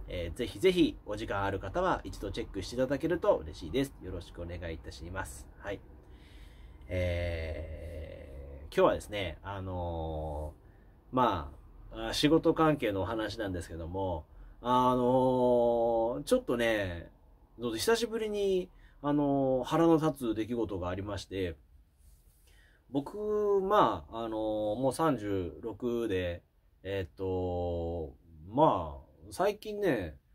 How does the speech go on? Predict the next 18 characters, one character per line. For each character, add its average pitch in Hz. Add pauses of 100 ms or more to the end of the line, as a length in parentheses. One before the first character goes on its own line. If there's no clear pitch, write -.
(320)
そ 110
の 110
結 190
構 123
穏 143
や 165
か 113
な 90
生 107
活 104
を 101
送 104
っ -
て -
い 120
る 127
の 101
で、 123